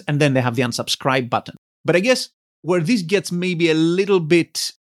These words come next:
into, like, a kind of gray zone is that, I mean, we'll go into newsletters and all kinds of other aspects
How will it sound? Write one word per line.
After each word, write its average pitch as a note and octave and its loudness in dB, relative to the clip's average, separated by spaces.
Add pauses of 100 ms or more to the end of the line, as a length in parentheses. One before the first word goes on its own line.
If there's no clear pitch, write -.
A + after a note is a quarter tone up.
(100)
into, D3 -6
like, C3 -6
a A#2 -20
kind C3 -8
of A#2+ -8
gray D#3+ 0
zone B2+ -4
is C3+ -2
that, D3+ 0 (180)
I E3 0
mean, F3+ 0
we'll E3 2
go G3 0
into F#3+ -2
newsletters D3+ 0
and C#3 0
all D#3 -2
kinds D3+ -2
of C3+ 0
other C3 2
aspects - -2